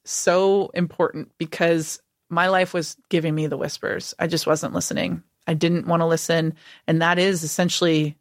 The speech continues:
that's like being at the grips of addiction. Um, so I got the brick in my face and I woke up and my life has been completely different. Living sober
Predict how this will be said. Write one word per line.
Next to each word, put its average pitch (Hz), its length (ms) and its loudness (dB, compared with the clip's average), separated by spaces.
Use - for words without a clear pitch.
that's 175 220 -2
like 165 200 0
being 180 240 2
at 160 80 -2
the 156 80 0
grips - 320 0
of 156 100 2
addiction. 151 500 -2
Um, 165 220 0
so - 160 -2
I 165 40 0
got 170 140 -2
the 165 60 -2
brick 180 220 0
in 180 40 0
my 165 140 2
face 160 460 -2
and 165 160 0
I 165 80 2
woke 175 240 0
up 165 260 0
and 165 340 -2
my 165 200 0
life 175 220 2
has 170 160 -4
been 165 360 0
completely 170 960 0
different. 160 520 0
Living 190 400 2
sober 170 720 2